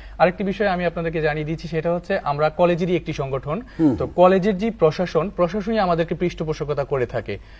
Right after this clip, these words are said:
Speaker 1: এছাড়াও আমাদের গ্রুপ থিয়েটার ফেডারেশন আমাদের সাথে আছে, আমাদের পাশে আছে।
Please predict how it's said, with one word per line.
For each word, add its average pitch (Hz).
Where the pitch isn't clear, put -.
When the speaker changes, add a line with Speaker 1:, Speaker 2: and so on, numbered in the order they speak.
Speaker 1:
এছাড়াও 175
আমাদের 175
গ্রুপ 160
থিয়েটার 170
ফেডারেশন 160
আমাদের 147
সাথে 147
আছে, 139
আমাদের 139
পাশে 139
আছে। 139